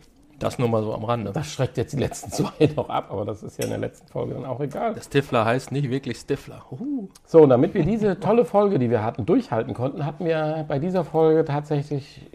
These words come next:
Speaker 2: Wodka Energy, der Klassiker.
Speaker 1: War natürlich auch ein, ein Wunsch unseres Gastes.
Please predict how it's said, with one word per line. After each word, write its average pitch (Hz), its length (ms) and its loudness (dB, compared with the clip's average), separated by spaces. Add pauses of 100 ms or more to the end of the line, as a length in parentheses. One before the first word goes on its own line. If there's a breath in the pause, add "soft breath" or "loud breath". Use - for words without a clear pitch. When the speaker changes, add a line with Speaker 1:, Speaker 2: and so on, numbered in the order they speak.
(120)
Speaker 2:
Wodka 123 920 0 (540)
Energy, 98 520 -2 (680 loud breath)
der 104 140 -2
Klassiker. 85 720 -8 (480)
Speaker 1:
War 107 260 -6
natürlich 135 440 -2
auch 120 180 -4
ein, 120 320 -6
ein 117 60 -6
Wunsch 151 280 -2
unseres 107 280 -8
Gastes. - 480 -4